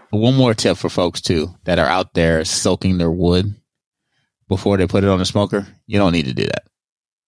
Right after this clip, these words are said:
The wood does not really absorb the water, so don't, don't bother wasting time smoke, s-, soaking your wood. There you go.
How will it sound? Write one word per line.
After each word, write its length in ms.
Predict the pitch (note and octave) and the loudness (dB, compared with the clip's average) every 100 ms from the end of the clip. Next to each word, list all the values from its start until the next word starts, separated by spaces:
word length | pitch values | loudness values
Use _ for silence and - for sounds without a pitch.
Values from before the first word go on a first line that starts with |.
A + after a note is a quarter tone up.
| _ _ _ _ _ _ _ _ _ _ | _ _ _ _ _ _ _ _ _ _
The 200 | F2 D#2+ | -4 -2
wood 260 | E2+ F#2+ F2+ | 2 0 0
does 180 | D#2 D#2 | -2 -2
not 240 | E2 A#1+ | -2 0
really 240 | D#2 C2+ | 0 0
absorb 640 | A1 D#2+ F2 D2 D2 C2 C2 - _ _ - | -2 -4 0 0 0 -2 -6 -20 _ _ -4
the 80 | D#2+ | -2
water, 480 | C#2 B1+ - - _ | 0 -2 -4 -10 _
so 240 | - - F2 - _ | -12 -10 -12 -18 _
don't, 240 | E2+ E2 E2+ | -4 -4 -2
don't 200 | F2 E2+ | -2 0
bother 260 | E2 D#2 | 0 0
wasting 300 | D2+ D2 D2+ | 0 -2 -2
time 220 | D#2+ D#2+ D#2 | -2 -4 -4
smoke, 380 | - E2 D#2 - | -4 -2 -4 -4
s-, 300 | - - - | -10 -10 -12
soaking 500 | - - F2 - D2+ | -10 -4 -4 -2 0
your 120 | C#2+ | 2
wood. 300 | C#2 B1 C2 - _ _ _ _ _ _ _ _ _ _ - - _ | 2 2 -2 -8 _ _ _ _ _ _ _ _ _ _ -20 -20 _
There 120 | F2+ | -2
you 80 | E2 | -2
go. 120 | C#2+ | -2